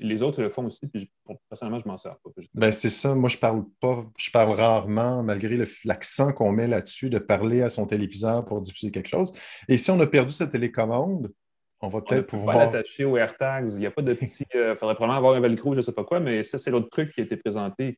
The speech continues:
Speaker 1: Qui, euh, j'aurais aimé ça vous les présenter parce qu'ils sont dans le camion U P S, mais le camion U P S est retardé. Je vais les avoir seulement demain.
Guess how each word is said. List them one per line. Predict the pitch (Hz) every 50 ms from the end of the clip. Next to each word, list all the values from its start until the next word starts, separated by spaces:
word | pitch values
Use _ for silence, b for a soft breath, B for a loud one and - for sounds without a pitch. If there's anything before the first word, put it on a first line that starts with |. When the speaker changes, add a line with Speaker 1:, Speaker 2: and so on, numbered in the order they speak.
| _ _
Speaker 1:
Qui, | 107 104 101 101
euh, | 98 95 92 - _ _ _ _ _ _ -
j'aurais | 90 95 104
aimé | 113 110
ça | - 160
vous | 147
les | 143 127
présenter | 113 - 135 117 123 117 113 113 196
parce | 196 - -
qu'ils | - -
sont | - 147 147
dans | 139 127 117
le | 117 110 101
camion | - 131 113 120 135
U | 127
P | 127 - 123
S, | 147 170 165 -
mais | 139 123
le | -
camion | 123 127 135
U | 131
P | - 127
S | 135 147 - -
est | 110
retardé. | 107 104 104 117 104 98 104 127 143
Je | 123 117
vais | 104
les | 104 104
avoir | 98 101 120 120
seulement | - - 98 101 107
demain. | 113 110 95 95 110 143